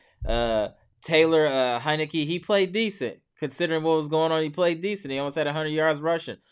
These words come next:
A lot of that was on, uh, one play. But, uh, nonetheless, still, uh, ninety-five yards rushing. And, uh, Terry McLaurin is a beast. Seven, uh, receptions, one twenty-two, and a touch. He's really good. He's really good.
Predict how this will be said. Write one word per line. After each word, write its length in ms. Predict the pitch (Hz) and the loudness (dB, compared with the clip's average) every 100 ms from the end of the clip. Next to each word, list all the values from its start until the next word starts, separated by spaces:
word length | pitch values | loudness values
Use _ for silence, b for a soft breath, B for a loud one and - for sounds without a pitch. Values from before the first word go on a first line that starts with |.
| _ - | _ -8
A 80 | |
lot 240 | 113 131 139 | 0 2 2
of 80 | 135 | 2
that 200 | 139 127 | 0 0
was 200 | 127 127 | -2 -2
on, 320 | 127 127 123 | -2 -2 -4
uh, 400 | 120 117 113 104 _ - | -4 -4 -6 -8 _ -12
one 280 | 110 131 135 | -4 -4 -2
play. 380 | 139 139 165 - _ _ _ - | 0 0 0 -8 _ _ _ -6
But, 280 | 117 120 | 0 2
uh, 220 | 117 113 110 | 2 0 0
nonetheless, 600 | 113 131 123 131 135 143 | 0 -2 0 0 0 -2
still, 440 | 131 127 123 117 | -2 0 0 -4
uh, 380 | 107 110 107 104 69 85 | -4 -2 -2 -4 -10 _
ninety-five 560 | 117 123 127 127 127 123 | -8 -4 -4 0 0 2
yards 300 | 123 123 113 | 2 0 0
rushing. 380 | 117 127 143 143 b b b | -2 -2 -4 -12 b b b
And, 240 | 117 110 110 | -4 -2 -2
uh, 80 | |
Terry 340 | 113 190 208 151 | -2 0 2 0
McLaurin 380 | - 147 135 110 | -2 -2 0 -2
is 100 | 98 | -6
a 80 | |
beast. 380 | 92 110 98 - | -6 -6 -6 -6
Seven, 320 | 135 131 127 120 110 | -2 -2 -4 -8 -6
uh, 280 | 107 104 | -4 -4
receptions, 500 | 98 101 120 113 104 | -6 -6 -4 -4 -6
one 180 | 98 113 | -8 -8
twenty-two, 460 | - 113 101 - 107 | -8 -10 -10 -10 -8
and 160 | 101 | -8
a 40 | 87 | -10
touch. 260 | - 98 - _ _ | -10 -10 -12 _ _
He's 240 | 147 160 | -6 -4
really 300 | 139 131 110 | -2 -4 -4
good. 320 | 104 104 82 - _ - | -4 -6 -6 -10 _ -10
He's 200 | 127 120 | -8 -6
really 340 | 110 101 95 | -6 -6 -6
good. 320 | 95 87 67 | -6 -8 -10